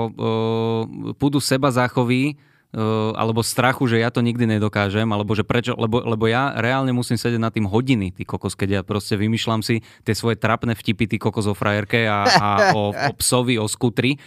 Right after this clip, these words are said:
Speaker 1: A, a toto mi zabera hodiny a potom prídem na to pódium a to je, že fifty fifty, proste funguje, nefunguje.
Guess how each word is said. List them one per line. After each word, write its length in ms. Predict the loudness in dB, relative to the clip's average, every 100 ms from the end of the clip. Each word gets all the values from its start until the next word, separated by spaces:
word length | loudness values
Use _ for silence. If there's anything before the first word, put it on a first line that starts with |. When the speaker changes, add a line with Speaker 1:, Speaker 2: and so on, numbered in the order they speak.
| -20 -20 -20 _ _ _ _
Speaker 1:
A, 120 | 2
a 160 | 2 2
toto 240 | 2 2
mi 80 | 2
zabera 320 | 2 2 2
hodiny 400 | 2 2 2 0
a 80 | 0
potom 240 | -2 0
prídem 240 | 0 0 2
na 160 | 0
to 80 | -2
pódium 480 | -2 0 2 0 -2 0
a 260 | 0 0 -2 _ _
to 80 | 0
je, 80 | 2
že 80 | 2
fifty 240 | 0 0
fifty, 320 | 0 -2 -2
proste 260 | -2 -4 -2
funguje, 300 | 0 2 2
nefunguje. 540 | 0 0 0 0 0